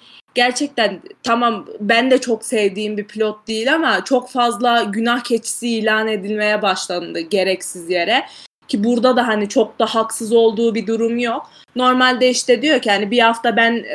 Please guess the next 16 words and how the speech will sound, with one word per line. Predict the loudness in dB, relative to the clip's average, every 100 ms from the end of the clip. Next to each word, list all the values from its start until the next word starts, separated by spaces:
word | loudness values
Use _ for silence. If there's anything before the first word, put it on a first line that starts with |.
| -2
önce | 0 0 0 0
çıkıyorum, | -4 -4 -2 -2 -2 -6 -10 -8
e, | -8
tura, | -4 0 0 2
bir | 2
hafta | 2 2 0
Mick | 0 0 0
önce | -4 -2 -4 -4
çıkıyor. | -6 -8 -4 -2 -2 -6 -18 -16
İşte | 0 2
Imola'da | 4 4 4 4 2 0
bir | 0
kere | 0 2
zaten | 2 2 2 0 -2 -2
bunu, | -4 -2 -2 -4 -4
e, | -2 0 -2 -2 -4